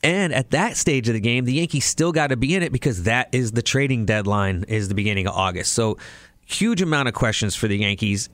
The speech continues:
and you said it, Brian,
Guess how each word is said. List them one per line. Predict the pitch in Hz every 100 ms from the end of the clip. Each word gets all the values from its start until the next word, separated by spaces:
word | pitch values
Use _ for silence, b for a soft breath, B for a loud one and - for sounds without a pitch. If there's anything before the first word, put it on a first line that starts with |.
| -
and | 123 117 107 - B B B B B B _ _ _ _ _ _ _ _ _ _ _ _ _ -
you | 151 214
said | - 123
it, | 101
Brian, | 95 101 98 98